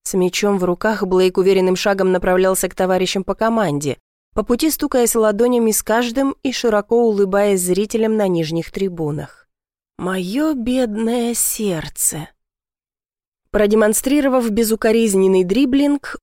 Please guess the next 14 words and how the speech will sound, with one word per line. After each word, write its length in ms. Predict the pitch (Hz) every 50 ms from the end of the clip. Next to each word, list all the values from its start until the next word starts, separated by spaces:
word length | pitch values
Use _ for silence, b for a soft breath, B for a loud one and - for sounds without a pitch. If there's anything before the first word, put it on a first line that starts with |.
| _
он 200 | - 214 214 208
бросил 320 | 196 214 214 202 - 208 202
мяч 220 | 208 202 196 - -
в 40 |
кольцо 540 | - - 185 180 190 - - - 262 277 302
и, 220 | - - _ - 302
не 160 | 294 294 285
удосужившись 960 | 262 254 226 240 247 240 240 - 247 233 214 196 196 190 - - 202 190 180
взглянуть 480 | 180 180 175 190 196 196 196 190 180 190
на 80 | 180
результат, 540 | 180 180 180 185 185 185 - - 262 285 -
молниеносно 720 | 277 269 262 254 233 233 226 220 226 247 262 - - 262 240
поймал 400 | 247 233 226 226 233 233 233 233
следующий 880 | - - 277 277 269 240 185 170 160 156 160 - - - 156 156 151